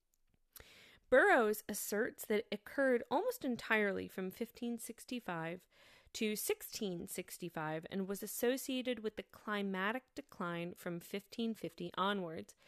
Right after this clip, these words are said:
Burroughs claims that there had been almost no depictions of winter in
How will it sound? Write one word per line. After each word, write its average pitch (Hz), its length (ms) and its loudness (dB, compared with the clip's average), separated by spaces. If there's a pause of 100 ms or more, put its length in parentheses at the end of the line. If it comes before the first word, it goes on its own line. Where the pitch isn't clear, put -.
(480)
Burroughs 330 400 6
claims 180 460 -4
that 185 160 -8
there 196 200 0
had 202 260 -6
been 202 240 0 (120)
almost 285 380 2
no 196 240 2
depictions 185 640 -6
of 170 180 -10
winter 170 460 -4
in 170 200 -4